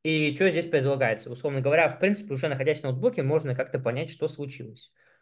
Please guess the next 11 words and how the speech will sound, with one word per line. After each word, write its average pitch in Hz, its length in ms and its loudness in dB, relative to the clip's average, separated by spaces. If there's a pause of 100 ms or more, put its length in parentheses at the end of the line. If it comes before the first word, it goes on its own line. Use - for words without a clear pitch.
(120)
Вернемся 147 400 -2
чуть 131 200 -14
выше. 214 320 -6
У 131 120 -6
нас 139 240 -2
есть 131 340 -2
айдишник, 131 720 0
э, 117 520 2
нашего 127 300 -4
запуска 104 640 -6 (100)
процесса. 120 460 -4